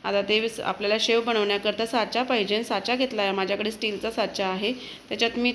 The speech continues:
छो-, बारीक असलेली चकती टाकलेली आहे. तुम्ही जसं प्रमाण, तुम्हाला जसं आवडते तसं तुम्ही बारीक आणि जाडी करू शकता. तर मी त्याला तेल लावून घेतलेलं,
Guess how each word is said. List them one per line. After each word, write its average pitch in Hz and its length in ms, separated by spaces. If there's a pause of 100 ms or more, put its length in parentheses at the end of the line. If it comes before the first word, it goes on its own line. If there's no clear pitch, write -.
छो-, 226 120
बारीक 202 400
असलेली 233 280
चकती 233 340
टाकलेली 196 540
आहे. 190 280 (440)
तुम्ही 240 260
जसं 240 320
प्रमाण, 208 520
तुम्हाला 233 280
जसं 233 260
आवडते 214 500
तसं 220 180
तुम्ही 220 200
बारीक 208 440
आणि 214 220
जाडी 202 300
करू 220 280
शकता. 233 480 (500)
तर 202 80
मी 208 100
त्याला 214 200
तेल 233 260
लावून 240 260
घेतलेलं, 214 340